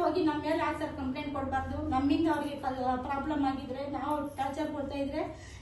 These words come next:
ಯಾಕೆ ಸರ್ ಅವ್ರು ಆಚೆ ಬರ್ದಿರೋ ಮುಚ್ಚಿಟ್ಟಿದ್ರೆ? ಯಾಕೆ ಸರ್ ಮುಚ್ಚಿಟ್ರು ಅವರು? ಅವರು ನಮ್ಗೆ ನ್ಯಾಯ ಕೊಡಿಲ್ಲ. ಅದು ಮಾಡ್ತೀವಿ, ಇದು ಮಾಡ್ತೀವಿ ಅಂತ ನಮ್ನ ಅಲ್ಲಲ್ಲಿ, ಅಲ್ಲಲ್ಲೇ ಲಾಕ್ ಮಾಡಿ, ಲಾಕ್ ಮಾಡಿ ನಮ್ಗೆ ಅವ್ರ ಕಡೆಯಿಂದ ಮೋಸ ಆಗಿದೆ, ಅವ್ರ ಕಡೆಯಿಂದ ನ್ಯಾಯ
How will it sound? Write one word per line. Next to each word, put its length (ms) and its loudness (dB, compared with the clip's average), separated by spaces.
ಯಾಕೆ 200 2
ಸರ್ 160 2
ಅವ್ರು 180 2
ಆಚೆ 240 0
ಬರ್ದಿರೋ 380 -2
ಮುಚ್ಚಿಟ್ಟಿದ್ರೆ? 600 -2
ಯಾಕೆ 200 4
ಸರ್ 200 6
ಮುಚ್ಚಿಟ್ರು 420 0
ಅವರು? 200 2
ಅವರು 240 4
ನಮ್ಗೆ 220 8
ನ್ಯಾಯ 180 4
ಕೊಡಿಲ್ಲ. 340 -2
ಅದು 140 0
ಮಾಡ್ತೀವಿ, 500 0
ಇದು 140 -2
ಮಾಡ್ತೀವಿ 460 0
ಅಂತ 140 -6
ನಮ್ನ 260 0
ಅಲ್ಲಲ್ಲಿ, 360 -2
ಅಲ್ಲಲ್ಲೇ 380 -2
ಲಾಕ್ 280 0
ಮಾಡಿ, 260 -4
ಲಾಕ್ 260 -2
ಮಾಡಿ 220 -2
ನಮ್ಗೆ 280 0
ಅವ್ರ 180 2
ಕಡೆಯಿಂದ 400 -4
ಮೋಸ 200 2
ಆಗಿದೆ, 320 -4
ಅವ್ರ 180 0
ಕಡೆಯಿಂದ 300 -4
ನ್ಯಾಯ 180 -4